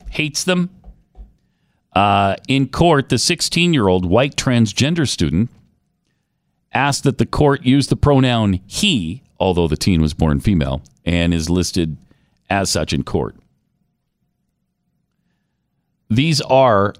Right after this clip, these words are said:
um, you know, by the standards of our media, relative pieces of newsworthy information, and by anybody's estimation, should be considered part of the picture when asking what went wrong and why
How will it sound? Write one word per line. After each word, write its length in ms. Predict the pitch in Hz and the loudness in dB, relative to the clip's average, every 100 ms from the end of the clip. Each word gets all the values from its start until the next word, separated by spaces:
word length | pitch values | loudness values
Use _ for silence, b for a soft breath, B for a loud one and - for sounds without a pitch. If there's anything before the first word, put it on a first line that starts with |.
| - | -2
um, 600 | 92 87 82 78 80 - _ | 0 2 0 0 -4 -12 _
you 100 | 113 | 0
know, 240 | 92 80 - _ - | 0 -2 -6 _ -2
by 140 | 135 | 0
the 100 | 135 | 0
standards 540 | - 165 165 165 117 - | -2 -2 0 -2 -2 -2
of 220 | 123 117 | 0 2
our 120 | 113 | 2
media, 420 | 113 139 107 76 | 2 2 0 -2
relative 640 | 78 98 135 139 135 101 - | -2 0 0 0 0 -2 -4
pieces 380 | 147 131 123 104 | -4 -4 -4 -2
of 80 | |
newsworthy 580 | 92 117 107 104 98 98 | 0 0 0 0 0 0
information, 600 | 92 92 90 117 - 95 | 0 0 0 -2 -2 -2
and 100 | 92 | 0
by 160 | 90 113 | 0 2
anybody's 560 | 120 135 107 90 85 104 | 0 0 0 -2 -4 -6
estimation, 580 | 87 98 90 85 92 - B B B | -6 -2 -2 -2 -4 -6 B B B
should 260 | - 254 302 | -4 -2 0
be 100 | 359 | 0
considered 460 | 208 175 185 143 - | 0 0 0 0 2
part 180 | 170 | 2
of 40 | 147 | 2
the 60 | |
picture 540 | 123 233 - 139 101 131 - _ _ _ | 0 0 0 0 0 -4 -12 _ _ _
when 160 | 147 | 0
asking 380 | 165 160 165 135 | 0 -2 0 2
what 200 | 143 151 | 2 2
went 180 | 135 139 | -2 0
wrong 260 | 123 131 127 | 0 2 2
and 160 | 107 | 2
why 480 | 120 143 123 95 120 | 4 4 2 0 -4